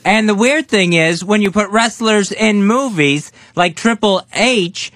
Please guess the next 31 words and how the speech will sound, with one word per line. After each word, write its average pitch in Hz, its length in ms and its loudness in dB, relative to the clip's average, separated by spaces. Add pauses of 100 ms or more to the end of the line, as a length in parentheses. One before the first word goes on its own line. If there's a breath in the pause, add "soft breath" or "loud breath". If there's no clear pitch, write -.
(140)
in, 185 300 2
uh, 180 340 0
one 190 440 -2
of 165 80 0
the 156 60 0
vampire 180 540 0
movies, 139 420 0
the 165 100 0
one 170 240 0
with 156 120 0
Wesley 160 360 0
Snipes, 190 580 -2 (420 soft breath)
for 233 160 -2
some 302 400 -2
reason, 233 500 0
a 208 100 0
wrestler 254 640 0
in 226 180 0
a 220 80 2
movie, 202 580 0 (140 soft breath)
not 262 240 0
playing 285 260 0
a 277 60 2
wrestler, 277 540 0 (240 soft breath)
still 294 420 -2
has 240 340 0
to 240 80 -2
do 233 160 2
a 220 80 2
wrestling 208 540 0
move. 143 540 -2